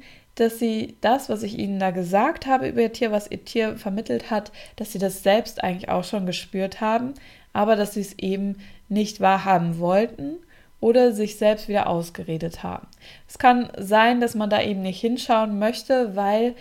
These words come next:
äh, wenn man das tun würde, dann würde das Veränderungen mit sich ziehen, die vielleicht erstmal unbequem sind. Zum Beispiel ein Stallwechsel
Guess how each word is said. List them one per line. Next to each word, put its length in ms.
äh, 120
wenn 160
man 140
das 200
tun 440
würde, 600
dann 560
würde 280
das 220
Veränderungen 640
mit 180
sich 300
ziehen, 280
die 100
vielleicht 280
erstmal 300
unbequem 580
sind. 340
Zum 180
Beispiel 320
ein 160
Stallwechsel 920